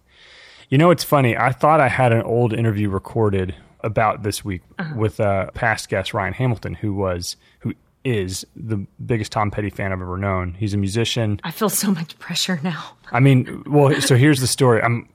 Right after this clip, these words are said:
Speaker 1: positive somewhere in my archives I have audio of him sharing this story, but I can't find it. I looked this morning. So,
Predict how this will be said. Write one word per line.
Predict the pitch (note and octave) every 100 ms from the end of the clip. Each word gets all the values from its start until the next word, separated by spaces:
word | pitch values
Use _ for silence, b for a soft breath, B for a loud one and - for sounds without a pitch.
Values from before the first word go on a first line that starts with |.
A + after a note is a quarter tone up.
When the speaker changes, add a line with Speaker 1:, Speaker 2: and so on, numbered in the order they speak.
| -
Speaker 1:
positive | - B2+ G#2 -
somewhere | A2+ G2+ F#2+
in | F#2+ G2+
my | G2+
archives | G2 F#2 - F#2 F2
I | G2+
have | F#2 G#2 F#2+ - - -
audio | G#2 G2 F#2+
of | E2+
him | G#2+ F#2 -
sharing | - B2+ G#2 F#2+
this | F#2
story, | - A2
but | F#2+
I | F#2
can't | - F#2
find | - F2+
it. | F2
I | F2+
looked | F2+ -
this | - -
morning. | G2 F#2+
So, | - G2+